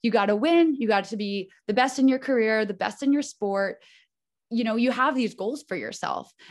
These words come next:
And I was worried that by, uh, not constantly, like, quote unquote, challenging myself, I was not, um, striving for the most and the best in my life. And,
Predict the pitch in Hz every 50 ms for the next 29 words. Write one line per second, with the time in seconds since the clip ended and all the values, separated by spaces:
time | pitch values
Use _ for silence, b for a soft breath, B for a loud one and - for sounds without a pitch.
0 | B B 233 247 254 285 311 285 202 180 185 208 214 233 240 226 214 202 202 190
1 | 190 185 - - _ _ _ _ - 185 175 - - 196 196 185 190 185 180 185
2 | 185 185 180 - _ _ _ _ _ _ _ _ _ _ _ _ _ - - 220
3 | 208 190 190 185 165 - - _ _ _ _ _ _ _ _ - 233 220 226 226
4 | 233 226 226 226 - - - - 247 262 262 254 262 247 233 214 208 190 - 208
5 | 185 208 _ _ _ - - - 220 214 208 196 190 - 202 180 - - - -
6 | 170 170 165 165 208 220 226 233 233 240 233 233 233 233 - - 247 247 269 277
7 | 269 _ B B B B B - 208 202 190 190 202 190 185 160 165 - _ -
8 | 208 202 202 190 180 190 196 175 160 - - 196 185 185 175 175 170 - - -
9 | - - 170 175 190 196 190 - - 202 - _ _ b b b b b - 233
10 | 220 214 196 175 208 202 196 196 202 196 180 - - 202 202 196 165 - 180 180
11 | 180 - 196 185 180 170 170 170 170 - - - - - - - 196 - -